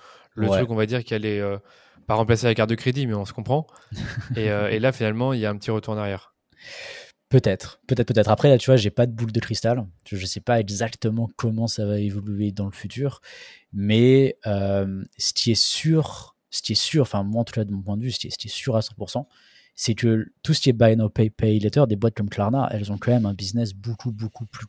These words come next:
Speaker 2: complexe que, que ce que fait Stripe, par exemple. Tu vois, Stripe, ils vont, ils, ils te disent, « Ok,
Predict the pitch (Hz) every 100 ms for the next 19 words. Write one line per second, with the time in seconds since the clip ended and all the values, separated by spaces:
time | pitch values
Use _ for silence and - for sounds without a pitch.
0 | - - 101 123 139 - - - - -
1 | 101 104 98 - - 107 - 92 87 -
2 | - _ - - - - - - - -
3 | 139 143 - - 110 101 104 101 - 98
4 | 117 - 127 110 104 107 127 131 - 110